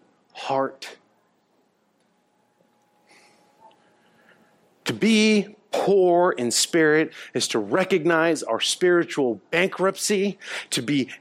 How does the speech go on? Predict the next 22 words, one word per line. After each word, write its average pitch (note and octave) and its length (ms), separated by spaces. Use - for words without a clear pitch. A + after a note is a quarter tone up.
emptied F#3+ 580
of D#3 140
all E3+ 580
our C3 160
pride, F#3 840
so - 200
that D3 160
we E3+ 120
would D#3+ 240
recognize E3+ 1000
the C3+ 120
grace D3 760
of B2 200
God, C3+ 460
and C3+ 160
in G3 160
that D#3 180
ultimately C#3 580
be A#2+ 340
confronted B2 840
by A2+ 200
God. - 280